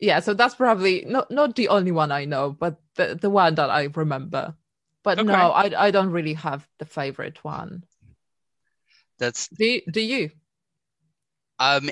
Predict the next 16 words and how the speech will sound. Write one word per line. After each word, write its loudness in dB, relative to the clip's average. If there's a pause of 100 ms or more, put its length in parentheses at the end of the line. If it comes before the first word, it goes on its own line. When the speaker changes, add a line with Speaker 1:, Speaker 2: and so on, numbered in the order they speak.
Speaker 2:
it, 0
if, -10
for -2
me, 0
it -2
changes, -4
um, -2 (140)
because, -4
uh, -2
she -4
just -2
put -4
out 0
a -8
new -4
album. -6